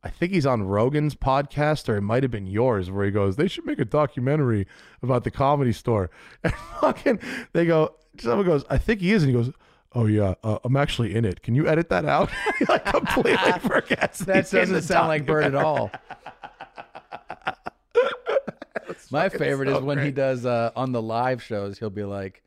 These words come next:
Speaker 2: "And also this fucking idiot," and he'll, like, say someone's name. He's like, "Oh, cut that out. Oh shit, you can't cut that out." <laughs> Like, yeah, we're live.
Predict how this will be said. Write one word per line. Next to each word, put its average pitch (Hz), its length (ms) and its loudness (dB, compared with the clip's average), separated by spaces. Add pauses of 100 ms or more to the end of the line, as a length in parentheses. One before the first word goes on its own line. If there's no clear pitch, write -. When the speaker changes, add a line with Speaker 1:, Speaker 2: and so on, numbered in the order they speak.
(340)
Speaker 2:
"And 120 80 -4
also 135 320 0
this 135 140 -2
fucking 131 380 -4
idiot," 120 300 -4
and 120 80 -4
he'll, 127 80 0
like, 117 160 -2
say 131 200 -4
someone's 117 280 -6
name. 123 100 -2
He's 117 160 -6
like, 107 120 -6 (160)
"Oh, 185 80 0
cut 214 200 -2
that 180 140 0
out. 147 120 0 (120)
Oh 302 120 2
shit, - 200 2
you 226 80 2
can't 208 240 2
cut - 140 -2
that - 160 2
out." - 200 -2
<laughs> - 60 -10 (840)
Like, 98 140 -12 (440)
yeah, 113 100 -4
we're 117 100 0
live. 117 320 -2